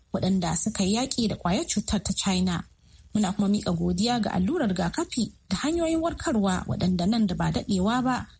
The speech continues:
za su kawo ƙarshen cutar." To, halin da ake ciki, miliyoyin Amurkawa sun fara tafiye-tafiye a wannan shekara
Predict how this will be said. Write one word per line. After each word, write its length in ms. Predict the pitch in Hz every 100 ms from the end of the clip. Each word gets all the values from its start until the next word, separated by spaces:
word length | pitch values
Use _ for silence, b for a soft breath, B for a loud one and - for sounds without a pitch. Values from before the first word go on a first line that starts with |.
| -
za 80 | 359
su 140 | -
kawo 180 | 247 220
ƙarshen 440 | 196 185 - 196 208
cutar." 460 | 170 - 190 165 - _ _ _ _ _ _ - - -
To, 100 | -
halin 320 | 285 453 554 466
da 60 |
ake 280 | 240 254 214
ciki, 440 | - - - 214 220
miliyoyin 420 | 247 359 381 392
Amurkawa 720 | 359 370 349 - 330 339 330 -
sun 240 | - 370
fara 260 | - 427 294
tafiye-tafiye 880 | 214 - 208 208 208 - 190 180 -
a 60 | 196
wannan 300 | 190 247 220
shekara 560 | 202 175 - 202 185